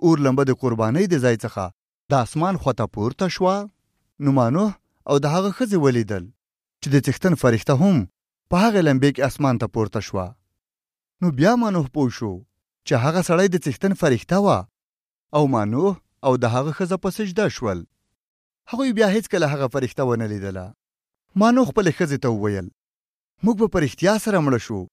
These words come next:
ځکه چې خدای مو لیدلی دی." خو د هغه ښځې په ځواب کې وویل، "که چیرې څښتن زموږ د وژلو نیت درلودلی، نو هغه به زموږ نذرانې قبولې کړې نه وای، او نه به یې موږ ته دا ټول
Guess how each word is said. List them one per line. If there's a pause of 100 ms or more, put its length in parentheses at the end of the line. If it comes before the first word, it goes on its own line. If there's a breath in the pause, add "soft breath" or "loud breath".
(440)
ځکه
چې
خدای
مو
لیدلی
دی." (880)
خو
د (100)
هغه
ښځې (100)
په
ځواب
کې
وویل، (480)
"که
چیرې
څښتن
زموږ
د
وژلو
نیت
درلودلی، (580)
نو
هغه
به
زموږ
نذرانې
قبولې
کړې
نه
وای، (580)
او
نه
به
یې
موږ
ته
دا
ټول